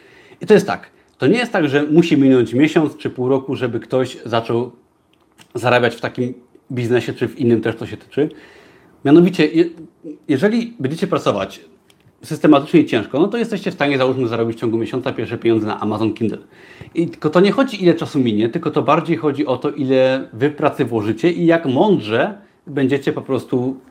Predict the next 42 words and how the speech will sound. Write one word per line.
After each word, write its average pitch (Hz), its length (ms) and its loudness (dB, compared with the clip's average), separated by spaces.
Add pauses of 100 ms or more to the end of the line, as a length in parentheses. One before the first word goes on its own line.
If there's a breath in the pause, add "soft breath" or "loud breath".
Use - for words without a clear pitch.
(120)
podejmować 120 480 2
działania. 107 320 2 (440 loud breath)
Jeżeli 180 300 -2
pode-, 175 220 -2 (200)
podejmiecie 147 380 4
działania 127 280 2
mądrze, 113 460 2
opierając 117 400 0
się - 160 -8
o 123 120 -2
wiedzę, 120 280 4
którą 113 200 -4
zdobędziecie, 113 600 -6 (320 loud breath)
to - 80 -6
jak 269 120 -2
najbardziej 151 600 4 (360)
może 135 240 -2
wam 127 160 0
to 135 80 -6
zająć 117 260 0
szybciej. - 280 -4
Jeżeli 135 220 0
ktoś 170 180 -2
na 165 80 6
przykład 170 300 -6
poświęca, 151 420 -2
załóżmy, 127 460 0 (800 soft breath)
dwa 139 220 0
razy 165 160 2
w - 20 -12
tygodniu 143 340 2
po 123 140 -2
dwie 113 140 0
godziny, 113 520 0 (280)
a 127 100 -4
ktoś, 202 340 -2
powiedzmy, 151 340 -2
będzie 143 220 0
zawzięty 113 440 -2
i 156 100 -8
siądzie 180 340 2
przy-, 165 180 -8